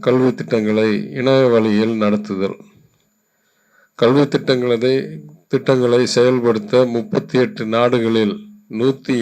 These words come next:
எழுபத்தைந்து தொடர்பு மையங்கள் ஏற்படுத்தப்பட்டுள்ளன. இதுவரை எழுபத்தி ஓராயிரத்தி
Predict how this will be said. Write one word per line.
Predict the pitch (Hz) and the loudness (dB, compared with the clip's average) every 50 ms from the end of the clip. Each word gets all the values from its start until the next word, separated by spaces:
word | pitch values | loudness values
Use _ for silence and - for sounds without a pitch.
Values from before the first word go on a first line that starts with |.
| 113 | 0
எழுபத்தைந்து | 117 123 127 131 135 135 - - 127 123 123 127 120 127 127 107 | 0 0 2 2 2 2 2 0 0 0 0 0 -2 -4 -4 0
தொடர்பு | - 117 113 117 127 127 123 131 135 123 | 2 4 4 4 4 2 2 0 0 0
மையங்கள் | 120 113 117 113 110 110 107 110 117 117 117 113 - - _ _ _ _ | 0 0 0 0 0 -2 -2 -2 -2 -2 -2 -6 -8 -14 _ _ _ _
ஏற்படுத்தப்பட்டுள்ளன. | 127 123 123 - - 123 117 120 - - - 110 - - 107 - - 104 104 101 98 98 98 98 104 - - _ _ _ _ _ _ _ _ _ _ _ _ _ _ _ _ _ _ _ _ _ _ _ _ _ | 0 0 0 0 -4 -6 -6 -6 -6 -8 -10 -8 -6 -8 -8 -8 -6 -6 -6 -6 -6 -6 -8 -10 -12 -14 -20 _ _ _ _ _ _ _ _ _ _ _ _ _ _ _ _ _ _ _ _ _ _ _ _ _
இதுவரை | 110 113 120 120 120 117 113 117 123 123 131 135 - - - _ _ _ _ _ _ _ _ _ _ _ | 0 0 2 4 4 4 6 6 6 4 4 2 -2 -6 -16 _ _ _ _ _ _ _ _ _ _ _
எழுபத்தி | 104 110 117 131 139 143 139 143 - 123 120 120 | -2 0 2 4 4 4 2 2 0 0 2 2
ஓராயிரத்தி | 123 123 127 127 123 123 120 113 - - | 4 6 6 6 6 4 4 0 -4 -4